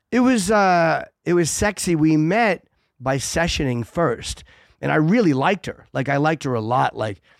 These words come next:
you know, it was, we knew each other for, like, a year. We would session together,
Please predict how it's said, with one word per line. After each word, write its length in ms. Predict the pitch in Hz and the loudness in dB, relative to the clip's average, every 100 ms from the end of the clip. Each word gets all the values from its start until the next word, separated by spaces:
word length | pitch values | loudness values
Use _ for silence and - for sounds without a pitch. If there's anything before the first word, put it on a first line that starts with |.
| _ - | _ -4
you 80 | |
know, 100 | 165 143 | 0 2
it 20 | |
was, 140 | 143 | 0
we 160 | 156 165 | -2 0
knew 120 | 165 | 0
each 120 | 160 | 0
other 100 | 135 | -2
for, 140 | - 127 | -4 -6
like, 180 | 117 | -6
a 60 | 110 | -6
year. 280 | 107 170 151 | -4 -2 0
We 80 | 113 | -2
would 140 | 107 | -4
session 400 | - 165 156 156 | -4 -4 -2 -2
together, 480 | 127 120 104 104 | -2 -2 -6 -8